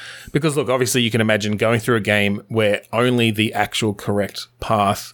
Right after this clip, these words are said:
gives you anything other than, "I can't do that here," would be incredibly boring. So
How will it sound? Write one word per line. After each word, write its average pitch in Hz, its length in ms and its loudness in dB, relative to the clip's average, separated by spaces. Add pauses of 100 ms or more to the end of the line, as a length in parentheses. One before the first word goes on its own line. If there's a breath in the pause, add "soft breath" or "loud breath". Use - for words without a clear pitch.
gives 113 240 2
you 107 140 0
anything 107 360 0
other 98 220 0
than, 95 300 -2
"I 202 100 2
can't 113 260 0
do 170 140 2
that 107 180 0
here," 104 300 -2
would 117 200 2
be 92 120 -4
incredibly 95 380 -8
boring. 117 400 0 (560 loud breath)
So 120 760 2